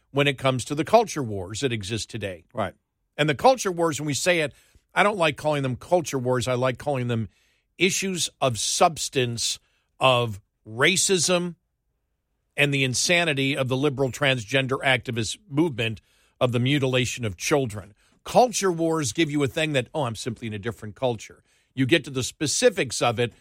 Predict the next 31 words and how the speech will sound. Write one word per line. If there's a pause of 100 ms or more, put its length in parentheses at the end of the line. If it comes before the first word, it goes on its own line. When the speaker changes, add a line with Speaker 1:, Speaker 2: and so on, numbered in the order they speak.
(220)
Speaker 1:
By
her
sta-,
saying
that, (280)
it
shows, (600)
to
me,
gives
me
an
indication (140)
she's
not (100)
really
serious
about (120)
this. (280)
And
that's
extremely
important
to
me (360)
when
you
have
the
opposition
party